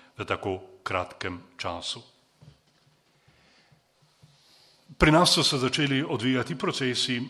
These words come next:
bolj aktivni, po prvem papeževem obisku, to pomeni po letu šestindevetdeset, čeprav je že prvi nunci, ki je prihajal v Slovenijo,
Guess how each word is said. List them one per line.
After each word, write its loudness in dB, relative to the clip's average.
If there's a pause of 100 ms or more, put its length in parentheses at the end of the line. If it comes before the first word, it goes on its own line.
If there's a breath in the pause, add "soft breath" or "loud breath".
(160)
bolj -2
aktivni, 2 (640)
po 0 (200)
prvem 0
papeževem -4
obisku, -4
to -20
pomeni 0
po 0
letu -2 (120)
šestindevetdeset, -2 (560 loud breath)
čeprav 0
je 0
že 0
prvi -2
nunci, -2 (320 loud breath)
ki 0
je -4
prihajal -2
v -6
Slovenijo, -2